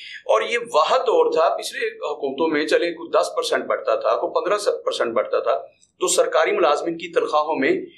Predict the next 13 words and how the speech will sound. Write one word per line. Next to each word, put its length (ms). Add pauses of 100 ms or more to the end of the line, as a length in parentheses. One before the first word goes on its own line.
(120)
कोई 100
सात 340
आठ 200
हज़ार 260
रुपए 200
का 160
इजाफा 320
होता 260
था। 300 (760)
ये 160
वह 340
दौर 340
है 260